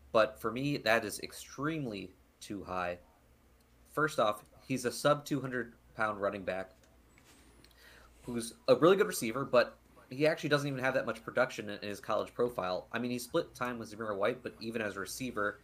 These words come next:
he had a decent target share, but not actually put up those big numbers. And then landing in Buffalo, it's hard to figure out if that's actually a good landing spot or not. They haven't thrown to the running backs in the past. Uh, the last three years, it's been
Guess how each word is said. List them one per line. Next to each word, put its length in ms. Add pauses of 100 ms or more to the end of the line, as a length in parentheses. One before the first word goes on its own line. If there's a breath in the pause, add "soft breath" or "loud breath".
(120)
he 60
had 100
a 20
decent 320
target 300
share, 160
but 180
not 240
actually 400 (420 soft breath)
put 120
up 180 (140)
those 180
big 260
numbers. 500 (420 loud breath)
And 160
then 160
landing 340
in 100
Buffalo, 680 (720)
it's 220
hard 260
to 60
figure 300
out 160
if 80
that's 200
actually 260
a 40
good 160
landing 280
spot 300
or 60
not. 160 (360 soft breath)
They 120
haven't 320
thrown 180
to 80
the 80
running 220
backs 280
in 60
the 60
past. 460 (240)
Uh, 160
the 80
last 240
three 180
years, 440
it's 180
been 360